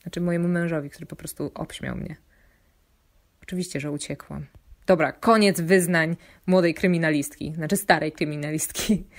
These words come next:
W każdym razie Zastanów się nad swoją grubotą, bo może z grubością ci do twarzy. Ciało to ciało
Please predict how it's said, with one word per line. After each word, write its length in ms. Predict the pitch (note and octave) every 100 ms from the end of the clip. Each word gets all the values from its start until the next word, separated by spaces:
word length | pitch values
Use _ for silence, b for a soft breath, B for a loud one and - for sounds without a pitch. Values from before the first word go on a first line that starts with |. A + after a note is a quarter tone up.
| B B B _ _ _ _
W 80 | -
każdym 340 | G#3+ G3 A#3
razie 400 | G#3 G#3 G#3 G#3 G#3 _ _ _ _ _ G#3
Zastanów 560 | A#3+ B3 B3+ B3 B3
się 100 | -
nad 200 | G3 G3
swoją 280 | - F#3 F3+
grubotą, 580 | E3+ E3 G3+ G3+ - F3+ - _
bo 160 | F#3 G3+
może 400 | A#3+ D#4 F4+ F4+ - _ _ _ _ - -
z 100 | -
grubością 580 | - D4 C#4 D#4+ - C#4
ci 120 | C4+
do 80 | C4+
twarzy. 480 | - A3+ F3+ D#3 - b b -
Ciało 680 | - A#3 A#3 A#3+ B3 B3+ C4
to 200 | A#3+ A#3
ciało 760 | - A3+ A3+ A3 F#3 E3